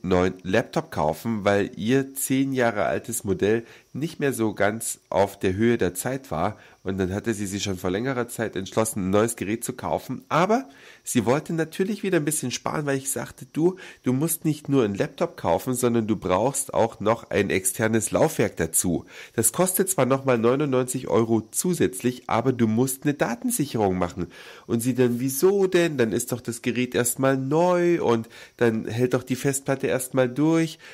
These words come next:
Und ich so, „Nein.“ Rein statistisch hat die Festplatte eine gewisse Haltbarkeitsdauer, aber die Statistik sagt halt auch, dass es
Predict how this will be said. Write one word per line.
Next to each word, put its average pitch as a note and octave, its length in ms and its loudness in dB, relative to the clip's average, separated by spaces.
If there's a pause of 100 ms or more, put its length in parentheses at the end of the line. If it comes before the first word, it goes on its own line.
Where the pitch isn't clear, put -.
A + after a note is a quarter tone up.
(200)
Und A#2 240 2
ich C3 200 -4
so, C3 220 0
„Nein.“ A#2+ 580 -2 (640)
Rein D3+ 220 -2
statistisch D#3 760 0 (180)
hat F3 240 -2
die E3 80 2
Festplatte D#3+ 540 0
eine C3+ 120 0
gewisse B2+ 400 0
Haltbarkeitsdauer, G#2+ 1000 2
aber B2+ 460 4
die C3 140 -2
Statistik B2+ 560 -4
sagt A2+ 320 -2
halt G2+ 160 0
auch, G#3 180 2
dass A#2+ 220 -6
es B2 240 0